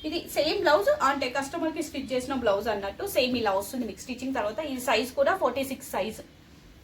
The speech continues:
ఇది బ్లౌజ్ బ్యాక్ నెక్, బ్యాక్ సైడ్ ఇలా బూటీస్ వస్తాయి.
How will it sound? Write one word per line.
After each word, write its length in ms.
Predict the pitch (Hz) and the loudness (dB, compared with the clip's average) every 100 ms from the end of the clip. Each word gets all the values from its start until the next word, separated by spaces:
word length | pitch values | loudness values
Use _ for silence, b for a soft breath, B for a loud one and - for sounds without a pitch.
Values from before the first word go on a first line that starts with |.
| - - - - | -20 -20 -18 -8
ఇది 120 | 247 | -4
బ్లౌజ్ 400 | 226 233 220 294 | 2 4 4 4
బ్యాక్ 300 | - 185 - | 4 2 2
నెక్, 160 | 302 - - - - - - - - - - - | -6 -6 -14 -20 -20 -20 -20 -20 -20 -20 -20 -4
బ్యాక్ 200 | 233 220 | 2 2
సైడ్ 200 | - 254 | 2 2
ఇలా 160 | 262 247 | 2 0
బూటీస్ 420 | 220 233 247 - | -2 -6 -8 -4
వస్తాయి. 420 | 220 - 240 339 | -4 -4 -4 -2